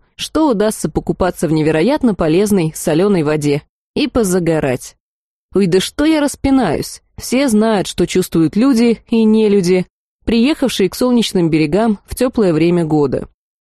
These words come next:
Библиотека, возле которой нас выбросил портал,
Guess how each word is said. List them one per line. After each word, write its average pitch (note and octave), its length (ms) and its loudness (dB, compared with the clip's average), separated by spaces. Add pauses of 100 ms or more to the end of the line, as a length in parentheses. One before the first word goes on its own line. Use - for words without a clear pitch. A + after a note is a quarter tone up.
(400)
Библиотека, E3+ 640 0
возле G3+ 280 0
которой G#3 360 0
нас F#3+ 240 -2
выбросил E3+ 380 0
портал, B3+ 480 -2